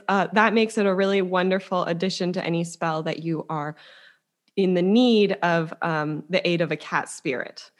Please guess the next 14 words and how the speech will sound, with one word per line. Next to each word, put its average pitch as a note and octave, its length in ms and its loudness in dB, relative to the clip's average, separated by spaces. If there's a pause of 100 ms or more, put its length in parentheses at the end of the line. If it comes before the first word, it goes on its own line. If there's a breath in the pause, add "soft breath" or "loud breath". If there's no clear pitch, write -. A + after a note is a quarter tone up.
(140 soft breath)
So F3+ 360 2
if E3+ 160 0
you're E3 140 2
trying F#3 320 0
to E3+ 100 -2
work F#3+ 260 2
with F3 140 -2
a E3+ 60 -8
cat D#3 260 -6
spirit E3 400 0
or E3 120 0
a E3 40 -2
cat E3+ 320 -6
deity, E3+ 600 -2